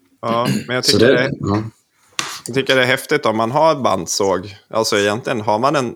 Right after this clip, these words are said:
Speaker 1: har man en ganska, en, bara en tillräckligt välinställd bandsåg och en, alltså,
Speaker 2: Mm.
Speaker 1: plana rikthyvel, då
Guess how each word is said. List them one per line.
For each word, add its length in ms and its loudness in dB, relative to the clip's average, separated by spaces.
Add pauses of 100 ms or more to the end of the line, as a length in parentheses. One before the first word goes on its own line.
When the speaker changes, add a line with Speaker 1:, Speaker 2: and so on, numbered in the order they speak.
Speaker 1:
har 260 -2
man 180 0
en 100 2
ganska, 400 -2
en, 160 -4
bara 200 2
en 220 -6
tillräckligt 560 -4
välinställd 680 -4 (260)
bandsåg 480 -4
och 240 -10
en, 300 -6 (960)
alltså, 220 -4
Speaker 2:
Mm. 280 4
Speaker 1:
plana 320 0
rikthyvel, 480 -2
då 80 -2